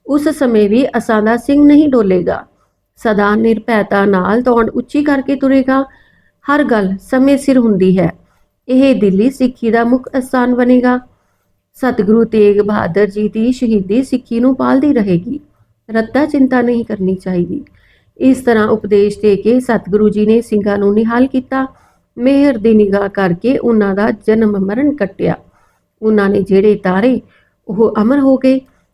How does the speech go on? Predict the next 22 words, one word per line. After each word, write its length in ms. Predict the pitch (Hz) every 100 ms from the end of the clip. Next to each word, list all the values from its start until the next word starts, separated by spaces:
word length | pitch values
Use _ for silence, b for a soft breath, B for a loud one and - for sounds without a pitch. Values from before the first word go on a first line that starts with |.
| _
ਦਾਤੇ 420 | 214 226 208 202 202
ਦੀਆਂ 200 | 202 196
ਨਜ਼ਰਾਂ 420 | 202 180 202 208
ਨੇ 260 | 214 233
ਨਦਰ 340 | 262 226 202 208
ਹੀ 300 | 190 190 233
ਨਦਰ 400 | 233 190 233 277
ਨਿਹਾਲ 380 | 254 220 208 160
ਕਰ 180 | 247
ਦਿੱਤਾ। 420 | 202 180 - - - _ _ _ _ _ -
ਅੰਮ੍ਰਿਤ 360 | 214 208 202
ਪ੍ਰਚਾਰ 460 | - 202 175 202 185
ਦੀ 180 | 175 208
ਰਸਮ 300 | 196 214 226
ਪਿੱਛੋਂ 380 | 262 - 277 185 B B B -
ਕੜਾ 320 | 254 262 254
ਪ੍ਰਸ਼ਾਦ 480 | 254 220 233 196 190
ਦੇ 160 | 240
ਖੁੱਲ੍ਹੇ 360 | 240 285 302 240
ਗੱਫੇ 320 | 190 190 220
ਵੰਡੇ 340 | 254 247 262
ਗਏ। 200 | 254 262